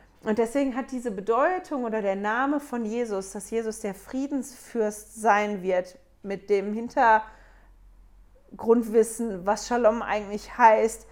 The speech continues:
eine ganz andere Bedeutung bekommen für mich. Jesus wird wirklich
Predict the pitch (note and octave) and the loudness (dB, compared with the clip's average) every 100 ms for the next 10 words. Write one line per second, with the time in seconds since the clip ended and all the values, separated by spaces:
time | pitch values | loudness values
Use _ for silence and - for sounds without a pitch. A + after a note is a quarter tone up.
0 | - - - A3 A3 A#3 B3+ D#4+ D#4+ - | -20 -20 -8 2 4 6 4 2 -4 -4
1 | B3 C4+ C4+ A3+ A3 D4+ G#4 - B3 F#3+ | -2 0 0 0 2 2 2 0 -4 -2
2 | F#3 - F3+ F3 - - G3 G3 - F3+ | -6 -6 -6 -6 -10 -12 -10 -8 -6 -4
3 | G#3 - - - - - - G3+ C4+ D#4 | -6 -10 -20 -20 -20 -20 -10 -2 0 0
4 | E4+ E4+ E4 - - - - - - G3+ | 0 0 -2 -8 -18 -20 -20 -20 -16 -4
5 | A#3+ A3 C#4 C#4 D4 C#4 - | -2 0 -4 -2 -4 -6 -12